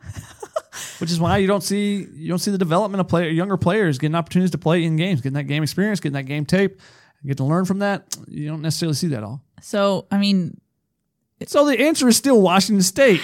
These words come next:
Speaker 2: Yeah.
Speaker 1: Washington State's five and one now, four and one, whatever. They, they, and Gardner Minshew is, like, tearing up anybody's defense,
Speaker 2: True.
Speaker 1: throwing for four hundred yards every game.
Speaker 2: Talanoa-, Talanoa's first start.
Speaker 1: Yeah,
Speaker 2: Hufanga.
Speaker 1: Talanoa's first start.
Speaker 2: Against Washington State, that's a hard thing.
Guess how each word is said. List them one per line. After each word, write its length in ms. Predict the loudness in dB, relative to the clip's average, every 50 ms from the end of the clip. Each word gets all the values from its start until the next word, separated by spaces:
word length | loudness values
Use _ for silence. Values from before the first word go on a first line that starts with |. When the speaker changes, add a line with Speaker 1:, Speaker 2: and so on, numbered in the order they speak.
| -4 -14
Speaker 2:
Yeah. 260 | -10 -8 -2 0 2
Speaker 1:
Washington 300 | 4 4 6 6 6 4 4
State's 240 | 4 2 2 0 -2
five 360 | -2 0 2 4 4 4 4
and 140 | 2 2 4
one 140 | 2 2
now, 200 | 2 2 2 2
four 260 | 4 4 4 6 6 6
and 120 | 4 4
one, 200 | 4 4 6 4
whatever. 180 | 6 4 4 4
They, 180 | 2 0 2
they, 280 | 4 4 4 4 2 -2 _ -2 2 4 4 4 2 -2 -6 -14 -4
and 180 | -4 -2 0 4
Gardner 320 | 4 6 6 6 4 4
Minshew 500 | 4 6 4 4 4 4 6 6 8 8
is, 140 | 8 6 6
like, 160 | 4 2 -2
tearing 360 | 0 2 4 4 6 4 4 4
up 160 | 2 2 2 2
anybody's 420 | 0 2 4 4 4 6 6 6
defense, 460 | 6 4 2 4 2 0 0 0 -4 -8 -14 -20 -18
Speaker 2:
True. 140 | -6 0 2
Speaker 1:
throwing 120 | 2 4
for 80 | 4 4
four 200 | 2 4 4 4
hundred 160 | 6 4 4 4
yards 280 | 4 6 4 4 4 4
every 160 | 2 2 2
game. 320 | 0 2 0 0 0 0 2
Speaker 2:
Talanoa-, 420 | 4 6 6 6 6 4 2 -2 _ _ _ _ -10 -10 -8 -2
Talanoa's 560 | 0 2 2 2 2 2 2 2 2 0 0 -2
first 200 | -2 -4 -4 -2
start. 300 | -4 -4 -4 -4 -8 _ _ -20 _ -8
Speaker 1:
Yeah, 100 | -6 -4
Speaker 2:
Hufanga. 220 | -2 0 -2 0
Speaker 1:
Talanoa's 600 | 2 2 2 2 0 0 0 0 0 2 0 0 0
first 220 | 0 -2 -2 0
start. 160 | 2 2 4
Speaker 2:
Against 160 | 4 4 4 4
Washington 320 | 2 2 2 2 0 2
State, 140 | 2 2 2
that's 120 | 2 2
a 40 | 2
hard 200 | 2 2 2 2
thing. 280 | 0 0 0 -2 -6